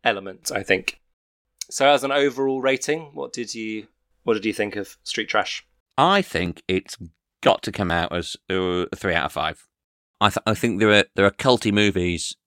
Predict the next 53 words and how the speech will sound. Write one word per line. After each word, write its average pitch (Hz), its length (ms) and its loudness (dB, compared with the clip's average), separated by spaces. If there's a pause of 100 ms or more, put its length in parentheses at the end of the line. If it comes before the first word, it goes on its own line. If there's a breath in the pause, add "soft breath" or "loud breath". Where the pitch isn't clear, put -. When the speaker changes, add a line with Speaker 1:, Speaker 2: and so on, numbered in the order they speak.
(140)
Speaker 2:
that 101 180 -2
might 107 320 2
score 95 200 -2
a 87 40 2
five 95 220 2
out 80 80 2
of 67 60 -4
five 85 340 0
in 110 140 -4
both 113 260 2
directions. 95 540 -2
You 92 80 -4
know, 80 80 -2
like, 76 180 -4 (100)
there 95 160 -6
are 90 60 -4
films 92 440 -4
that 82 100 -8
are 80 220 -8 (440)
so 82 240 -4
bad 90 240 2
they're 82 100 -6
good, 87 440 0 (360)
and 80 160 -2
there 82 80 0
are 80 40 -4
films 80 300 -2
that 85 100 0
are - 20 0
actually - 240 -4
good 85 480 2
but, 73 240 -2 (460)
n-, 95 240 -6
you 87 160 -6
know, 76 180 -4
unknown. 85 720 -2 (240 soft breath)
And 82 100 -2
I 92 60 2
don't 98 160 0
think 107 140 -8
this 87 100 -8
is 87 100 -6
either 90 300 -4
of 78 120 -10
them. 82 180 -8
It's - 160 -8
not 110 160 2
<laughs> - 220 -12
quite 95 420 0
e-, 95 180 0
Speaker 1:
Yeah. 95 240 2
Speaker 2:
you - 140 -6
know, 82 140 -8